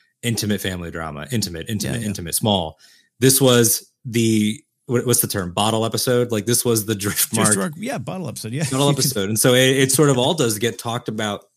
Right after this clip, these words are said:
Speaker 2: Yeah.
Speaker 1: together. Uh, it, it, the furthest away you can get is, you know, some shipwreck on the beach to
Speaker 2: Yeah.
Speaker 1: consummate your relationship. That's, that's as hidden as you can get. Or,
Speaker 2: Yeah.
Speaker 1: or Aem-, Aemon tasting freedom a little bit and, and power with Vhagar and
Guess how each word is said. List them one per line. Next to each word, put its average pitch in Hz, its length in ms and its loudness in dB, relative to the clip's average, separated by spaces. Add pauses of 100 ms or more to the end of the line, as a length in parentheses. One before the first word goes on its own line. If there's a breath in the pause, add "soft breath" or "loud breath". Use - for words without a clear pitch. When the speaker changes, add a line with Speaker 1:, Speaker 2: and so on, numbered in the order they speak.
(580)
Speaker 2:
Yeah. - 60 0
Speaker 1:
together. 101 560 0
Uh, 107 220 -2 (100)
it, 127 360 -8 (240 loud breath)
it, 143 320 -6
the 147 60 0
furthest 147 400 6
away 139 200 2
you 139 120 2
can 131 160 -2
get 135 300 4
is, 104 260 -4
you 120 80 -4
know, 107 140 -2
some 101 160 -4
shipwreck 120 420 -4
on 117 120 -4
the 104 60 -2
beach 120 460 0
to 98 340 -4
Speaker 2:
Yeah. 90 180 -12 (180)
Speaker 1:
consummate 117 520 -2
your 104 120 -2
relationship. 101 760 -2
That's, 113 260 -4
that's 113 200 -4
as 104 160 -2
hidden 123 400 0
as 95 160 -6
you 98 80 -6
can 98 100 -8
get. 120 220 0
Or, 95 160 0 (260 loud breath)
Speaker 2:
Yeah. 87 80 -12
Speaker 1:
or 104 500 -2
Aem-, 120 300 -4
Aemon 123 320 -2
tasting 113 380 -6
freedom 113 480 -2
a 101 40 -4
little 104 220 -4
bit 98 320 -2
and, 101 160 -6
and 98 140 -8
power 107 440 -4
with 95 360 -6
Vhagar 98 520 -4
and 92 140 -10